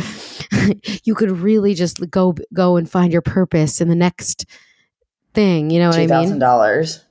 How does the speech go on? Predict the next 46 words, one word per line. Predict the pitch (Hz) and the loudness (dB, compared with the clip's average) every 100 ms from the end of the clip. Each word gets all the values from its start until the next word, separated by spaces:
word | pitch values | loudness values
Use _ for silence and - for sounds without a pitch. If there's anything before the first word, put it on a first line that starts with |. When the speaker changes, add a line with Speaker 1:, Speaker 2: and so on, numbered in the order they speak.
| _ - | _ -6
Speaker 1:
Yeah, | 180 170 | -4 -4
or | 165 | -6
more. | 170 170 175 170 156 160 165 170 _ | -8 -8 -8 -8 -10 -14 -18 -20 _
Speaker 2:
They | 226 | 2
also | 247 269 302 | 2 2 0
have | 320 320 | 0 0
an | 302 262 | 0 -2
at-home, | 196 196 196 190 180 180 185 185 220 - _ _ | 0 0 0 0 0 0 -4 -8 -12 -18 _ _
they | 180 | 0
have | 202 240 | 0 -2
an | |
at-home | 190 175 170 165 | -2 -2 0 -2
for | 156 156 | 0 -2
forty-nine | - 156 151 131 - | -2 -4 -2 -4 -4
dollars | - 69 - | -2 -2 -4
a | |
month | - - - | -14 -16 -16
too. | - - _ - _ _ _ _ _ | -20 -20 _ -20 _ _ _ _ _
But | - 196 | 0 2
obviously, | 175 185 170 185 | 2 0 -2 0
like, | 170 160 160 | 2 0 0
your | 165 160 | 2 2
house | 139 160 151 - | 2 0 0 -2
isn't | 143 139 | -2 0
ninety-three | 131 139 139 131 143 | 0 0 -2 -6 -10
degrees. | 127 131 135 127 | -8 -6 -6 -4
I | - | -6
guess | 147 147 | -6 -8
you | |
can | 156 120 | -10 -8
make | 123 | -8
it | - | -10
ninety-three | - - - - - | -16 -16 -18 -18 -20
degrees. | - - - - - _ - - - - - - - _ | -20 -20 -16 -18 -20 _ -18 -16 -18 -20 -20 -20 -20 _
But | - 135 123 - | 0 0 0 -10
Speaker 1:
<laughs> | - 403 453 - _ | -6 -2 -2 -4 _
Yeah, | 359 | 2
Speaker 2:
I | 302 | 2
don't | 147 | 4
know | 151 | 2
Speaker 1:
just, | 147 | 2
Speaker 2:
if | 165 | -2
you'd | 139 | 2
wanna | 151 147 | 2 4
Speaker 1:
yeah, | |
Speaker 2:
do | - | 2